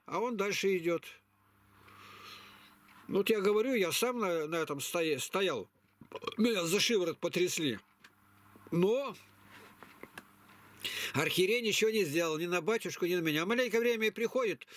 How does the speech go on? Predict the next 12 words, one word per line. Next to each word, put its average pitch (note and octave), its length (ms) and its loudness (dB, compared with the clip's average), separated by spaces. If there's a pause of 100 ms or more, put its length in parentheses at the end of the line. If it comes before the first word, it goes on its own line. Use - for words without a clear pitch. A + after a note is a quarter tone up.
(320)
он F#3+ 160 -2
мне: G3+ 160 2
«Я A3+ 100 0
с - 80 -4
вами G#3+ 240 0
отдельно G3 380 0
хочу - 260 -4
поговорить». D#3 640 -2
Ну, F3 160 -4
поехали, G#3+ 480 -2
когда C3+ 320 -2
там G#2+ 300 -8